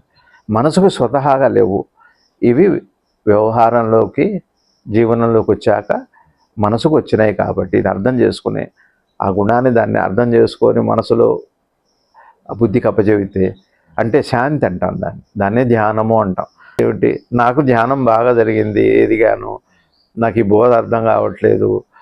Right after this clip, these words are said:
లేకపోతే అవుతుందా కాదా, ఏ భయమో అక్కర్లేదు. ఒక్కటే, జీవనంలో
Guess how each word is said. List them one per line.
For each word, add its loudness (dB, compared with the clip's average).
లేకపోతే 0
అవుతుందా 0
కాదా, 0
ఏ 2
భయమో 0
అక్కర్లేదు. -6
ఒక్కటే, -8
జీవనంలో 2